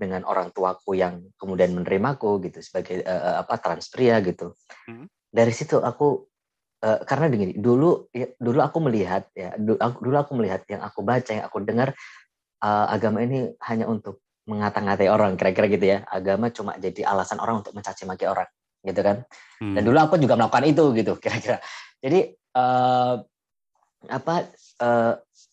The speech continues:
Speaker 1: eh, eh, karena mainstreamnya begitu, kira-kira ya. Jadi, eh, aku tidak mengalami, dulu sebelumnya, aku tidak tahu bahwa ada cara-cara yang beragam dalam cara beragama. Sampai
Speaker 2: Hmm.
Speaker 1: kemudian aku,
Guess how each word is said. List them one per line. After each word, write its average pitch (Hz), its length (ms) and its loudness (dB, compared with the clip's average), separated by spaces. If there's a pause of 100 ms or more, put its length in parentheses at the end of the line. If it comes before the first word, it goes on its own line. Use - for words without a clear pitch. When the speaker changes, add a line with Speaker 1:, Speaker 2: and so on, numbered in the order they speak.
(960)
Speaker 1:
eh, 110 220 2 (180)
eh, 107 220 0 (100)
karena 131 420 0 (380)
mainstreamnya 123 800 2
begitu, 143 480 -2
kira-kira 90 480 -8
ya. 80 160 -12 (160)
Jadi, 98 320 2 (880)
eh, 104 240 2
aku 107 240 0
tidak 113 480 2
mengalami, 107 720 0 (100)
dulu 110 300 0
sebelumnya, 92 480 -4
aku 117 160 -10
tidak 98 260 -2
tahu 104 220 2
bahwa 95 240 2
ada 104 260 -2 (300)
cara-cara 101 640 -2
yang 95 240 -2
beragam 90 640 -2 (100)
dalam 85 300 -4
cara 87 240 -6
beragama. 82 480 -6 (480)
Sampai 104 320 0
Speaker 2:
Hmm. 104 80 -2
Speaker 1:
kemudian 98 260 2
aku, 98 640 -2